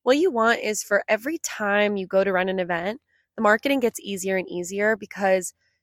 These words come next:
you have repeat clients, right? I've run about three or four of these in the local area,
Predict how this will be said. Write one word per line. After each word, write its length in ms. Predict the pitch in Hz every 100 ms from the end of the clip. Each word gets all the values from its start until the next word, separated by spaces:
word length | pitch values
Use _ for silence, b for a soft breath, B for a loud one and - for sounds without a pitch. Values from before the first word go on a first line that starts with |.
| -
you 100 | 226
have 120 | 185
repeat 560 | 175 202 208 - 190 -
clients, 720 | 180 175 - - - - - _ _ _
right? 180 | - 214
I've 180 | - 240
run 120 | 277
about 300 | 302 247 220
three 220 | - 220 220
or 100 | 214
four 300 | - 185 208
of 120 | 196
these 280 | 220 220 214
in 60 |
the 60 | 214
local 320 | 196 190 190 -
area, 560 | 180 185 196 202 208